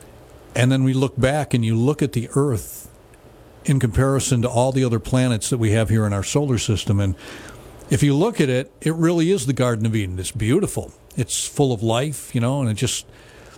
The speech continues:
it's incredible. And we were seeing that for the first time back in the nineteen sixties. So, uh, I mean, we haven't gone that far. We've, we've gone,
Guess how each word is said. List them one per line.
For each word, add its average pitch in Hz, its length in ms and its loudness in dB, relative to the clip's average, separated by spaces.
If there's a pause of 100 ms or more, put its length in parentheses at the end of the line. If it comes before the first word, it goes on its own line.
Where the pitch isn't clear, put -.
(140)
it's 127 140 0
incredible. 131 560 0
And 123 360 0
we 135 140 2
were 151 100 2
seeing 151 340 2
that 135 160 0
for 127 100 0
the 107 80 -2
first - 320 -2
time 104 420 0 (500)
back 113 200 0
in 110 40 2
the 104 60 2
nineteen 110 360 0
sixties. - 600 -4 (800)
So, 104 380 2
uh, 104 160 2 (600)
I 131 100 4
mean, 170 120 4
we 233 80 2
haven't 208 160 2
gone 156 380 0
that 143 240 2
far. 95 400 -2
We've, 113 320 -4
we've 123 200 -2
gone, 123 380 0